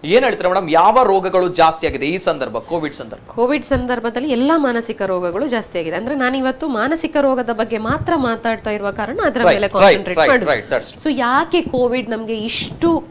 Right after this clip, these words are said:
Speaker 2: ಕಷ್ಟ ಕೊಡ್ತಿದೆ?
Speaker 1: ಹ್ಮ್.
Speaker 2: COVID ಅದಾಗಿ ಬಂದು ಸಫರ್ ಆಗ್ತಾ ಇರೋ ಜನ ಬೇರೆ,
Speaker 1: ಹ್ಮ್.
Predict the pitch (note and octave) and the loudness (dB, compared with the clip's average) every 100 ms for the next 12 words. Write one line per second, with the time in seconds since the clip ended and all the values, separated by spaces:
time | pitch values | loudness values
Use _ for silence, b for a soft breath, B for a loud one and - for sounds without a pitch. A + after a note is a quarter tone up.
0 | - C4+ C4 C4 A3 - - E3+ F#3+ - | -6 -4 0 -2 -2 -6 -6 -6 -6 -8
1 | F3 D3 C#4 D#4+ F4+ E4 C4 E4+ - - | -12 0 4 6 4 2 2 -2 -2 -20
2 | - - A3 A#3+ D#4 D#4+ C#4 E4 C4 C#4 | -20 -8 -4 0 2 2 2 -2 0 -2
3 | C#4+ C#4 B3+ C#4+ C#4 C4+ - B3 A#3+ A#3+ | -2 -4 -2 0 -2 -2 -4 -2 -2 -2
4 | B3+ A#3 B3+ C4 A3+ D3 - D#3 | -2 -4 2 2 2 -4 -12 -16